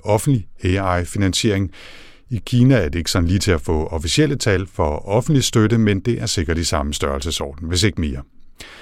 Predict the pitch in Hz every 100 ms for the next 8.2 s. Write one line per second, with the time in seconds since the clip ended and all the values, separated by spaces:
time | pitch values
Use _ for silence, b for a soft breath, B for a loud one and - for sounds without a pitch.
0 | B B B - 117 127 143 135 104 -
1 | 95 101 113 98 95 87 - 90 - -
2 | - 127 101 143 147 143 143 - 95 92
3 | 85 87 85 92 98 82 85 80 92 -
4 | 113 107 - - 156 - 117 98 - 98
5 | 104 95 87 76 82 95 87 87 101 92
6 | - 113 123 127 - 78 76 131 135 101
7 | 87 98 - 90 82 87 - 90 90 123
8 | 104